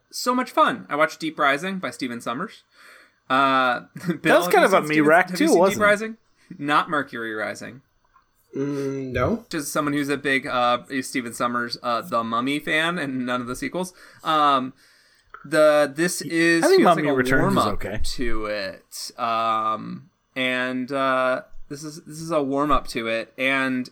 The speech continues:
Speaker 1: it is, like, a few s-, a few script choices away from being, like, an all-timer. The last thirty seconds is amazing, 'cause it's, like,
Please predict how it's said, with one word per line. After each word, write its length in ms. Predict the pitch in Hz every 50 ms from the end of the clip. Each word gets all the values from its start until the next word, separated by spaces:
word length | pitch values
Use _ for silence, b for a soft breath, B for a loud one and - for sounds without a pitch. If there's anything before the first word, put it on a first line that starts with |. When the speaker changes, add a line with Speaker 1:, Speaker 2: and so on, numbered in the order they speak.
| _
Speaker 1:
it 180 | 156 185 185 -
is, 300 | 196 208 226 240 233 -
like, 320 | 262 247 240 233 233 - _ -
a 80 | 156
few 360 | 156 - _ - 120 117 123 139
s-, 200 | 135 - - - _ _
a 100 | - 147
few 380 | 143 - 131 127 127 135 135 131
script 420 | - - - - 127 117 - -
choices 400 | - - 131 131 135 - 156 139
away 320 | 151 147 151 151 151 156 151
from 220 | 156 156 131 117
being, 180 | 120 120 117 113
like, 180 | 117 113 -
an 80 | 120 117
all-timer. 760 | 107 107 104 - - 104 104 107 113 123 131 143 147 - - b b b b b
The 120 | - 170 156
last 340 | 151 143 139 147 151 - -
thirty 260 | - 165 165 175 175
seconds 540 | - - 147 - - - 180 165 - - -
is 140 | 131 131 135
amazing, 640 | 139 120 117 113 110 117 120 131 160 165 170 170 -
'cause 160 | 143 117 117
it's, 160 | 110 - -
like, 240 | 123 120 113 -